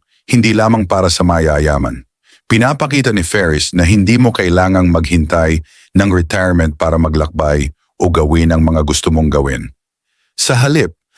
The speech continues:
maaari mong hatiin ang iyong buhay sa mga cycle ng pagtatrabaho at mini-retirements na nagbibigay sa iyo ng mas balanseng buhay at mas masiglang karanasan.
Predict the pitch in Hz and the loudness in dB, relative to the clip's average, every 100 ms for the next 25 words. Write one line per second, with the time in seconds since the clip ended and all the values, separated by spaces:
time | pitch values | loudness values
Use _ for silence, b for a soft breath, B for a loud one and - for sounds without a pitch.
0 | b - 107 117 127 117 113 110 80 90 | b -2 0 0 0 2 2 0 -2 -4
1 | - 127 117 113 98 95 85 78 80 98 | -2 0 0 0 0 2 2 2 0 0
2 | 85 76 - 80 80 76 110 101 90 95 | 0 -2 -2 -2 0 -2 0 -2 0 0
3 | 90 78 80 78 87 82 73 80 76 85 | 0 0 -2 -2 -2 -2 -2 -2 -2 -2
4 | 82 B B - 87 82 87 92 87 80 | -4 B B -6 -6 0 2 2 2 0
5 | 73 76 71 65 62 - - _ _ _ | -2 -4 -4 -4 -6 -8 -12 _ _ _
6 | - 117 117 101 151 147 123 120 - 104 | 0 2 2 0 2 2 2 0 0 0
7 | 95 87 82 78 85 90 90 82 90 98 | 2 2 2 2 0 0 -2 -2 0 2
8 | 110 - 113 92 101 80 69 67 b b | 0 0 -2 0 0 0 -4 -8 b b
9 | b 104 85 95 - 87 85 80 80 78 | b -6 -2 -2 -2 -2 -2 0 0 0
10 | 78 71 - 78 62 | -2 -2 -2 -4 -6